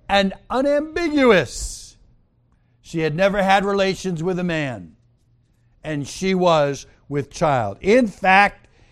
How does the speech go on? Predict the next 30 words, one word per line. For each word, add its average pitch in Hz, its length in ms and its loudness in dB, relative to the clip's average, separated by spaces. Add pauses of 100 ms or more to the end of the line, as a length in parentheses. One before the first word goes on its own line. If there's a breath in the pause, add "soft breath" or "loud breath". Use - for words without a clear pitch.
(120)
if 139 240 -4
you 147 180 0
look 190 380 0
over 220 720 4 (340 soft breath)
to 147 320 -2
the 135 380 -2 (160)
last 180 500 2
two 208 220 0
verses 160 480 0
of 143 160 -4
chapter 170 400 0
one, 190 460 -2 (720)
Joseph 190 640 4
was 147 180 -6
told, 170 460 2
of 123 100 -20
course, 165 300 -4
as 160 180 -4
you 165 100 -4
know, 160 440 0 (240 soft breath)
in 165 160 -6
a 160 60 -4
dream 165 580 -6
that 139 240 -10
this 175 200 -2
was 165 140 -4
by 175 260 4
the 180 120 4
Holy 165 260 2
Spirit. 151 560 -4